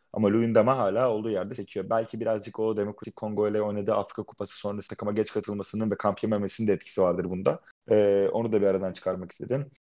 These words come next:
Galatasaray'ın en iyi oyuncusu haftalardır belki de, iki haftadır takıma katıldığından beri Steven Nzonzi.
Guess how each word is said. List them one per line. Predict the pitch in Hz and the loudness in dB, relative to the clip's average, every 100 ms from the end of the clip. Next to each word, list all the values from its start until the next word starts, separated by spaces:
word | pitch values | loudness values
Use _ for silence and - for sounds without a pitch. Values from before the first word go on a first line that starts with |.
| - | 4
Galatasaray'ın | 131 131 135 143 151 | 6 6 4 2 2
en | 143 | 2
iyi | 135 | 4
oyuncusu | 113 110 98 - 135 147 | 4 2 -2 -2 0 0
haftalardır | - 110 - 110 110 98 92 | -2 -4 -2 4 4 4 0
belki | 90 87 92 | -2 -4 -6
de, | 104 | -6
iki | 101 110 | -2 -2
haftadır | 92 - 95 - | -2 -4 -14 -12
takıma | 101 98 98 | -8 -6 -6
katıldığından | 101 98 98 101 98 | -8 -6 -4 -2 0
beri | 92 | -2
Steven | - - 101 98 | -2 2 4 4
Nzonzi. | 92 101 95 95 101 | 4 4 4 0 -2